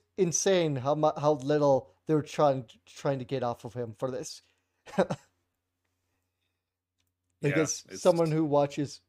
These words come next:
Speaker 1: artists and, sorry, and have heard stories of o-, other artists, you know, trying to tell people, you know, tips of how to not get screwed by their art. And this is definitely sounds like they were trying to screw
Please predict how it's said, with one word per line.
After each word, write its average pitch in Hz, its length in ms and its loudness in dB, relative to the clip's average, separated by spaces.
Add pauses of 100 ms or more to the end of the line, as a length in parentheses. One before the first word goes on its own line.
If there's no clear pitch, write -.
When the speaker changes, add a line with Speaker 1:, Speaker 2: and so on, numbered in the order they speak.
(120)
Speaker 1:
artists 143 440 2
and, 135 240 -2 (1040)
sorry, 120 340 -4 (260)
and 135 300 -2 (1000)
have 160 260 2
heard 156 380 2
stories 139 480 0
of 123 180 -8
o-, 143 280 0
other 151 320 2
artists, 135 680 0 (300)
you 170 100 -2
know, 143 140 6
trying 151 300 0
to - 20 0
tell 143 340 2
people, 139 540 2
you 143 100 -4
know, 127 260 -2 (120)
tips - 380 -2
of 139 140 -4
how 131 160 0
to 135 140 -10
not 123 180 -8
get - 160 -12
screwed 131 420 -6
by 127 140 -4
their 120 220 -6
art. 110 300 -8 (280)
And 127 160 -6
this 131 160 -8
is 131 140 -10
definitely 131 460 -2
sounds 127 260 -6
like 123 160 -8 (1120)
they 120 140 -4
were 127 100 -2
trying 127 240 -6
to 113 60 -12
screw 120 480 -10